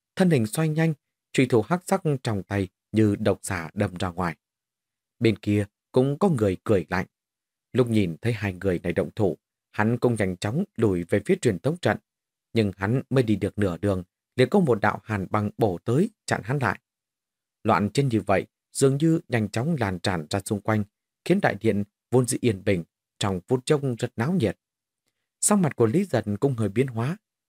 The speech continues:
cục diện như vậy cũng ngoài dự liệu của hắn. Sau khi hít một hơi, tầm nhìn của hắn mới hướng về phía phòng lớn trong đại điện.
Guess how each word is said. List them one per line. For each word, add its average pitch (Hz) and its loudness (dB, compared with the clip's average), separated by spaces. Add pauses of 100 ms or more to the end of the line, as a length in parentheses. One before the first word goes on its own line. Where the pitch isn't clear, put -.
(120)
cục 139 2
diện 151 2
như 190 4
vậy 117 0 (260)
cũng 147 2
ngoài 98 0
dự 110 2
liệu 104 0
của 95 -2
hắn. 127 -4 (540)
Sau 117 0
khi - -2
hít 139 -2
một 98 2
hơi, 123 2 (380)
tầm 151 2
nhìn 139 0
của 113 2
hắn 135 0
mới 113 0
hướng 151 0
về 90 -2
phía 156 0
phòng 87 -4
lớn 127 0
trong 95 -2
đại 87 -4
điện. 101 0